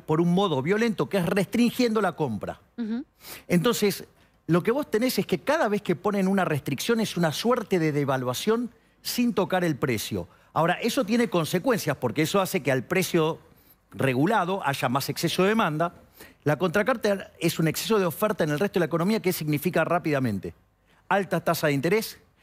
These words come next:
Speaker 1: deterioro en el nivel de actividad económica, deterioro en el nivel de inversión, salarios reales más bajos, más pobres y más indigentes. Eso es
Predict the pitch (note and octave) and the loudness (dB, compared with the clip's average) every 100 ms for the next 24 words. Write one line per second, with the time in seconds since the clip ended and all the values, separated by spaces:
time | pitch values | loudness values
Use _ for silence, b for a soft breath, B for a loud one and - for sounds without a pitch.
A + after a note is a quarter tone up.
0 | B D#3+ F#3 G#3 G#3 G#3+ F#3+ F3+ F#3 F3+ | B -2 0 2 0 -2 0 0 0 0
1 | E3+ E3+ E3 E3+ G3+ A3 G#3+ G#3 G3 F3 | -2 0 0 0 0 0 0 0 0 -2
2 | F#3+ G3 F#3+ E3 E3 E3 E3 E3+ E3 D#3 | 0 0 0 0 0 0 0 0 0 -2
3 | E3 - A#3 - F3+ G#3+ F#3+ D#3+ D#3+ D3 | -2 0 -2 0 0 0 0 0 0 0
4 | E3 F#3+ A3 - F#3 G3+ - G#3+ F3+ E3+ | 0 0 0 -2 0 0 0 -2 -2 -4
5 | D3+ F3 D#3+ D3 C3 A2 D#2 D#2+ - b | -2 -2 -2 -4 -4 -6 -8 -14 -18 b
6 | b _ E3+ - F3 F#3 | b _ -2 2 2 0